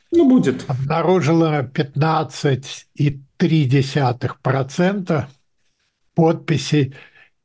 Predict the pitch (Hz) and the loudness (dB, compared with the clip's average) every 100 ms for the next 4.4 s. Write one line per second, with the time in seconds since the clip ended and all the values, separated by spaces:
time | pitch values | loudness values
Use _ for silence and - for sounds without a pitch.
0 | _ _ - 147 190 185 180 127 160 226 | _ _ -4 0 0 0 -2 2 2 2
1 | 247 - 180 - - - 170 170 170 170 | 0 -2 -2 -4 -4 0 2 4 4 2
2 | 175 175 - _ _ 185 160 _ 143 165 | 2 -2 -6 _ _ -8 -8 _ -2 0
3 | - 208 285 240 160 120 123 127 143 143 | 0 0 0 0 -2 -2 -2 -2 0 0
4 | 127 143 180 | 2 0 0